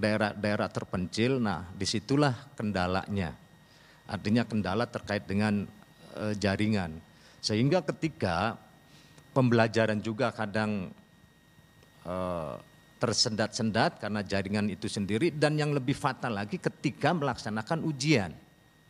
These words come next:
Ini keluhannya ketika melaksanakan ujian, termasuk juga uin, L P T K uin Sunan Gunung Jati Bandung. Sampai saya langsung ketemu dengan Pak Rektornya, langsung dengan Pak Ibu Dekan, Ibu Prof, dan juga jajarannya.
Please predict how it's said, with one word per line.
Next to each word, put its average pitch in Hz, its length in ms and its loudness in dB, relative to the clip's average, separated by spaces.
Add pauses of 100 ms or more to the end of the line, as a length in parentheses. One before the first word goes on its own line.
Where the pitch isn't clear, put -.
(800)
Ini 135 160 2
keluhannya 110 640 2 (160)
ketika 143 320 -2
melaksanakan 104 640 -2
ujian, 95 480 -2
termasuk 147 480 0
juga 139 400 0 (160)
uin, 165 320 4 (240)
L 123 160 -2
P 127 80 0
T 123 160 -4
K 120 160 -4
uin 117 320 0 (480)
Sunan 123 320 2
Gunung 117 320 4
Jati 107 240 2
Bandung. 95 560 0
Sampai 104 320 -4
saya 123 160 -2
langsung 113 320 -2
ketemu 113 320 -2
dengan 101 320 2
Pak 101 160 0
Rektornya, 104 640 0
langsung 98 400 -6
dengan 98 320 -2
Pak 98 320 0 (400)
Ibu 113 240 2
Dekan, 110 480 0
Ibu 95 160 -6
Prof, 123 320 0 (240)
dan 92 160 -4
juga 95 240 -4
jajarannya. 87 720 -2